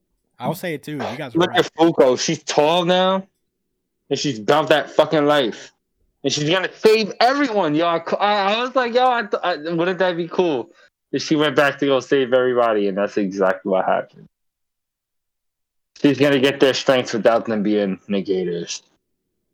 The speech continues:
Speaker 2: Wholesome.
Speaker 1: Wholesome.
Speaker 2: Wholesome. Wholesome.
Speaker 1: Yeah.
Speaker 2: Um, I think Andy's kinda mean for never seeing her, but whatever.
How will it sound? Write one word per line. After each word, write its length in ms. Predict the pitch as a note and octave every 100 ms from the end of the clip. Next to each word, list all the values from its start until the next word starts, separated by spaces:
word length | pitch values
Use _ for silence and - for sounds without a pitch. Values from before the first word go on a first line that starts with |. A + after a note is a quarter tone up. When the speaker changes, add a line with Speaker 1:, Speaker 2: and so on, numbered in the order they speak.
| _
Speaker 2:
Wholesome. 540 | - B2 A2 A2+ G#2+ - _ _ _ _ _ _ _ _ _ _ _ _
Speaker 1:
Wholesome. 500 | _ E3+ - F3+ E3 _ _ _ _ _ _ _ _
Speaker 2:
Wholesome. 500 | F3+ G3 F3+ F#3 F#3 - _ _ _ _ _ _ _ -
Wholesome. 460 | F3 D3+ E3 D#3+ E3 _ _ _ _ _ _ _ _ _ _ _ _ _ _ _ E3+ B2
Speaker 1:
Yeah. 440 | A2+ G#2+ G#2 F#2 - _ _
Speaker 2:
Um, 640 | C#3 C#3+ C#3+ C#3+ C#3 C#3+ -
I 80 | D3
think 240 | F3 D#3+
Andy's 340 | C#3+ D3 C#3+ B2+
kinda 260 | D3 C3
mean 300 | A#2+ B2 B2
for 140 | A#2 B2
never 260 | A#2+ A2
seeing 340 | A2 B2 A#2+ G#2+
her, 240 | G#2+ G#2 - _ _ _ _ - -
but 100 | B2
whatever. 500 | C3 A#2+ G#2+ B2 C3